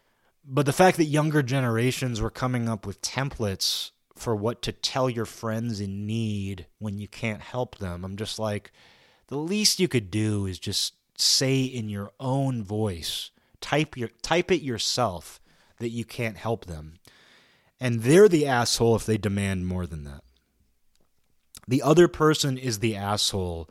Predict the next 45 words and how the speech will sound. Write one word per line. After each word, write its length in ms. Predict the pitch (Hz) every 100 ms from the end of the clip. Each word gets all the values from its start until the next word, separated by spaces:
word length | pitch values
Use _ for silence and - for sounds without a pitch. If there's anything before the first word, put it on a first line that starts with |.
| - - _ -
if, 220 | 110 - _
if 140 | - 101
you 160 | 117
tell 300 | 120 123 120
them, 260 | 110 113 110
"I 120 | 113
can't 400 | 123 - 160 143
do 160 | 117 127
it 100 | 120
because 280 | 110 107 104
I 100 | 104
have 140 | 101
an 60 | 98
appointment," 600 | - - 113 107 98 87
and 140 | 90 95
they 80 |
say, 500 | 92 - 98 95 87 - _ _ _ _ _ _ _ -
"Where 320 | 104 101 104
and 160 | 95
when? 400 | 98 127 90 65 - _ _ _ _ _ _ _ _
Where 380 | - 107 107 104
and 160 | 98 95
when's 320 | 98 101 87
the 120 | 95
appointment? 680 | 92 - 101 123 120 82 - _ _ _ _ _ _ _ _
Give 160 | 131 135
me 100 | 120
the 120 | 107
phone 360 | - 113 147
number 320 | 143 110 95 98
of 80 |
the 80 | 95
doctor 420 | 92 101 120 -
you're 140 | 110 101
going 360 | 95 98 98
to 180 | - 92
so 160 | - 107
I 100 | 104
can 220 | - 101
verify 800 | 90 123 127 139 127 - 101 101
that 240 | 98 -
you 400 | 101 101 135 147
have 240 | 123 117 107
an 80 | 107
appointment, 680 | - 135 135 - 117 107